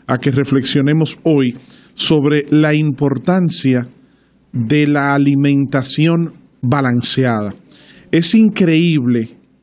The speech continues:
el incremento que ha tenido en toda la humanidad, pero aquí en República Dominicana sobre todo, la obesidad. Nosotros,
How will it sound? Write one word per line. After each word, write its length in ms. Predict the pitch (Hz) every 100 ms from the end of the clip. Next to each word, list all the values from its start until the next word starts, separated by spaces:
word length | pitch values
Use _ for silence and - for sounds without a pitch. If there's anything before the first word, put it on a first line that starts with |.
| -
el 180 | 151 151
incremento 920 | 156 147 151 147 156 185 175 - 139 -
que 160 | 135
ha 80 | 143
tenido 640 | 147 160 151 156 127 120 113 _ _ -
en 240 | 151 139
toda 340 | 127 185 202
la 120 | 185 160
humanidad, 600 | 156 147 139 135 143 120 -
pero 280 | - 131 127 123
aquí 220 | 139 175
en 140 | 156
República 540 | 131 131 147 160 147 143
Dominicana 520 | 131 131 123 143 147
sobre 320 | - 147 139
todo, 360 | 117 127 113 113 - _ _ -
la 220 | 131 135
obesidad. 720 | 135 131 131 - 113 113 98 - - _ - - _ _ _
Nosotros, 720 | 131 139 165 170 196 180 -